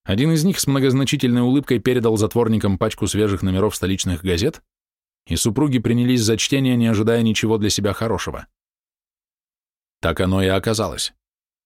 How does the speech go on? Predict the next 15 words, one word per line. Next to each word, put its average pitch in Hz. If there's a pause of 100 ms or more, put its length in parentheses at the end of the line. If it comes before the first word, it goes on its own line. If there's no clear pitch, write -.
(560)
Большинство 131
из 131
газет 123
ограничилось 110
перепечаткой 110
заметки 101
из 92
«Голоса», 98 (320)
снабдив 113
её 117
собственными 117
комментариями 117
и 117
откровенными 107
домыслами, 101